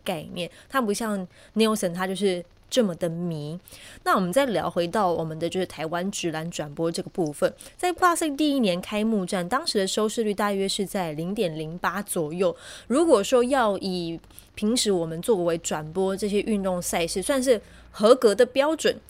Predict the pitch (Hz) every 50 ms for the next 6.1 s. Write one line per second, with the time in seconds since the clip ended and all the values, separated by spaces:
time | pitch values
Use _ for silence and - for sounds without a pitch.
0 | - - - - - 370 339 339 381 403 381 302 254 214 208 220 220 269 277 262
1 | 240 214 208 - - 254 254 247 - 302 247 180 - - - - 202 175 170 165
2 | 156 156 156 170 185 196 - - - _ - - - - - - 247 247 208 180
3 | 165 - - - 196 185 180 165 180 180 185 214 220 196 185 190 - - 214 202
4 | 208 - 226 208 196 185 190 185 208 196 - - 185 165 170 - 214 180 160 160
5 | 170 208 202 190 165 - _ - 269 233 180 - 170 - - - - - - -
6 | -